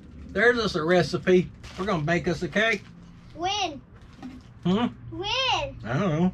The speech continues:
Speaker 2: <laughs> Probably Mom will not let us.
Speaker 1: <laughs>
Speaker 2: Oh my gosh! We
Speaker 1: Oh.
Speaker 2: put all our snacks in here.
Speaker 1: At least if Dad sets the kitchen on fire, he knows how to put it out, and he's certified.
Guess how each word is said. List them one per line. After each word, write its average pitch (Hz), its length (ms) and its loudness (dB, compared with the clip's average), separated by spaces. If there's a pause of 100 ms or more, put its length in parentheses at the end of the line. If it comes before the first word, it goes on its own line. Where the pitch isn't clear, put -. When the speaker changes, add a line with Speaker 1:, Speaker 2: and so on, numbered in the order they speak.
Speaker 2:
<laughs> 370 180 -10 (1000)
Probably 359 420 2
Mom 349 260 -2
will 349 120 -2
not 349 240 -2
let 349 320 -2
us. 320 100 -6 (300)
Speaker 1:
<laughs> - 260 4 (840)
Speaker 2:
Oh 622 60 -6 (140)
my 403 280 0
gosh! 571 720 2 (180)
We - 80 -2
Speaker 1:
Oh. - 40 0
Speaker 2:
put 539 200 -2
all 440 120 0
our 339 80 -6
snacks 480 480 -4
in 339 100 -6
here. 294 360 -14 (200)
Speaker 1:
At 110 100 -6
least 139 260 0
if 143 120 -4
Dad 151 300 0
sets 151 200 -4
the 151 60 -8
kitchen 170 320 -2
on 143 180 2
fire, 143 280 2
he 139 100 0
knows 143 200 0
how 156 120 -2
to 147 60 -4
put 170 260 0
it 175 100 2
out, 185 220 4
and 165 100 4
he's 196 140 2
certified. 202 760 4